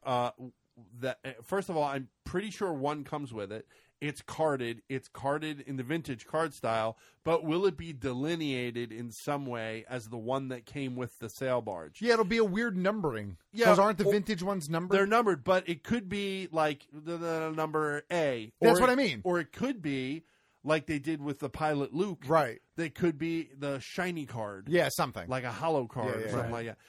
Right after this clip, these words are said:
Speaker 1: The point of this being is there's only gonna be eight thousand and twelve of those as of right now.
Speaker 2: Yeah.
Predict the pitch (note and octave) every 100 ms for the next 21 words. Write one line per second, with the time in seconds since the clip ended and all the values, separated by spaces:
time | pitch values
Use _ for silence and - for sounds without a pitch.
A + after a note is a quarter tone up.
0 | _ _ F3 - B3+ B3 F#3 E3 - G#3
1 | F#3+ D3+ C3+ C3+ - _ C#3 E3 F#3 G3
2 | F#3+ E3 E3 C#3 D3+ D3+ D3+ D3+ - -
3 | D3+ E3+ - - E3+ F3 F3 E3 D#3 C#3+
4 | - G3 G3+ D3+ B2 A2 A#2 A2 G#2 A#2+
5 | G#2 G#2 C#3 B2 G2 C#3 A#2+ G#2 - D3+
6 | A2